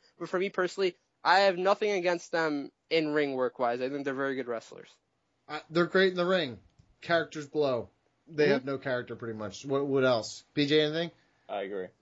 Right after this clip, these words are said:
Speaker 2: They're, they're, I, I don't get you, B G. You should love them because they're boring and bland and the same stupid face like John Cena, and you love John Cena.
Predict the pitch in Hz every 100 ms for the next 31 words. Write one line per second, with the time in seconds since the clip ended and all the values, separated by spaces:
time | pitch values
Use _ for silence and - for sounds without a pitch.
0 | _ _ 165 185 190 180 190 202 - -
1 | 196 214 208 294 269 285 196 220 311 214
2 | 170 156 190 262 269 240 220 285 247 156
3 | 143 151 196 175 185 151 180 214 214 196
4 | 170 175 180 190 170 160 185 175 170 -
5 | 185 165 - 170 165 - 165 151 160 156
6 | 147 196 196 135 131 160 156 165 185 -
7 | 156 131 123 151 156 123